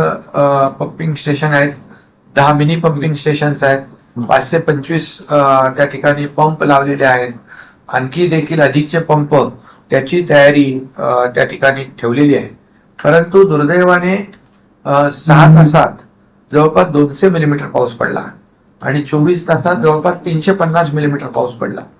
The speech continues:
त्यामुळे पावसाची इंटेन्सिटी खूप जास्त होती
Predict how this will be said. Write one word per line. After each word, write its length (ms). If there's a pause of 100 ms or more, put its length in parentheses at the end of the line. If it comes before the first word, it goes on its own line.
(500)
त्यामुळे 420
पावसाची 560
इंटेन्सिटी 840
खूप 260
जास्त 300
होती 380